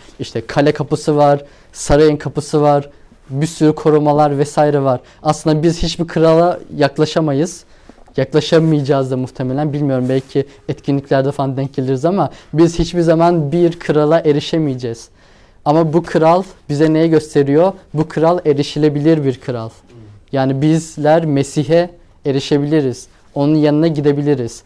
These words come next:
Hatta Mesih bize doğrudan şunu diyor. "Bana gelin, hatta beni takip edin." diyor. E, Matta kitabına baktığımızda, e, nasıl bir şey diyor? Bizi nasıl çağırıyor?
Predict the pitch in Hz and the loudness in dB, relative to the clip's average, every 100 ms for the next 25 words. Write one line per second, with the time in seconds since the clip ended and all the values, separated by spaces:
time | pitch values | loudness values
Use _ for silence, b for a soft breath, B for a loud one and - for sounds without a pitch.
0 | b b b 147 143 170 170 151 147 - | b b b -2 2 2 4 2 0 -2
1 | 170 - - 143 139 160 151 165 151 143 | -4 -6 -16 -8 0 2 4 4 4 2
2 | 180 202 - - 160 165 143 123 113 - | 0 -2 -14 -6 0 0 0 -4 -6 -12
3 | b - 139 147 170 151 147 170 147 - | b -4 0 2 2 2 2 0 -2 0
4 | 160 147 147 160 170 B B - 143 - | 0 2 2 0 -2 B B -4 -4 -4
5 | 156 139 151 139 120 110 _ b b _ | -6 -4 -2 -2 -4 -6 _ b b _
6 | _ _ _ _ - 139 131 151 165 - | _ _ _ _ -8 -4 0 2 2 0
7 | 160 - 160 165 160 156 160 160 156 147 | -4 0 2 2 2 0 0 0 2 0
8 | 147 170 185 b b b b - - 131 | 0 0 0 b b b b -16 -6 -4
9 | 131 127 131 135 165 - 151 - 135 139 | -2 -2 -2 0 0 0 0 0 0 2
10 | 170 151 139 147 160 156 - 135 127 127 | 2 0 0 0 0 -2 -2 -2 0 2
11 | 147 | 2